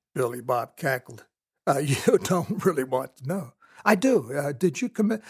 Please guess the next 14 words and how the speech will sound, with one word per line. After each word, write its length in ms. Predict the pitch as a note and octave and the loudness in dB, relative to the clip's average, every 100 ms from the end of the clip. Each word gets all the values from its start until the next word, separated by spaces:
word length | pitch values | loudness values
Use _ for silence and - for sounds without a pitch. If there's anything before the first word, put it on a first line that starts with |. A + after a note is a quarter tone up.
| - | -6
"Stop." 460 | - A3 A3+ - _ _ _ _ _ _ _ _ _ | 2 2 2 -4 _ _ _ _ _ _ _ _ _
"Why?" 440 | G#3+ A3 G#3+ G#3 - _ _ _ _ _ _ _ _ _ | 2 4 2 0 -4 _ _ _ _ _ _ _ _ _
"Don't 240 | - G3+ A3 | 4 4 4
say 200 | B3+ A3 | 4 4
that 180 | F#3 F3 | 0 0
word, 240 | E3+ D#3 | 0 0
Doc. 380 | E3 E3 - _ - | -2 -4 -6 _ -8
Never 440 | C3 F#3 G3+ G3 | 2 4 6 2
say 280 | F#3 - E3 | 2 0 0
that 220 | D3+ D3 | 0 -4
word." 360 | C3 D3 C#3 C3 _ _ _ _ _ _ _ _ _ _ | -4 -2 -2 -4 _ _ _ _ _ _ _ _ _ _
"Accidental, 520 | G3 G3+ G#3 D#3 C#3 - | 0 0 0 0 0 -4
wasn't 340 | E3 - G#3+ | -8 -2 -4
it?" 120 | F#3 | -4